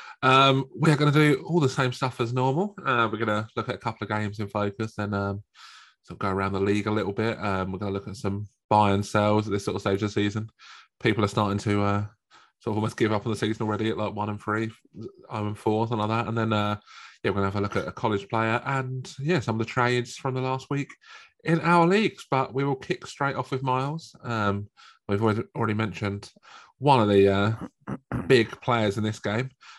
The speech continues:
um, but it is the Patriots versus the Lions. Um, I mean, where do you wanna start with that? Uh, the Patriots skill positions, I guess.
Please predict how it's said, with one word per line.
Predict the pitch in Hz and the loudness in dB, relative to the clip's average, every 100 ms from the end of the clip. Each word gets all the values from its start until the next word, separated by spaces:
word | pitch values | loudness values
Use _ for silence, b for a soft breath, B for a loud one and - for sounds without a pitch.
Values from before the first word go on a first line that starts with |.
| B | B
um, | - 127 127 | 4 6 6
but | 123 123 | 4 2
it | 131 | 4
is | 123 113 | 2 2
the | 123 | -2
Patriots | 143 135 - 127 113 - | 0 0 0 -2 -2 -4
versus | 135 135 | -6 -4
the | |
Lions. | 120 123 139 101 95 101 - | -2 0 -2 -4 -8 -14 -14
Um, | - 117 120 117 117 117 120 | -4 2 4 4 2 -2 -6
I | - | -8
mean, | 120 98 | -6 -2
where | 104 | -2
do | |
you | 113 | 0
wanna | 104 | -2
start | - 110 | 0 0
with | 104 | 0
that? | 139 139 - | -4 -6 -10
Uh, | 107 104 104 101 | -8 -6 -4 -6
the | - | -2
Patriots | 123 120 127 | -2 0 -2
skill | - 147 | -2 -2
positions, | 147 131 131 127 | 0 0 0 -2
I | |
guess. | 135 165 190 - | -2 -4 -6 -20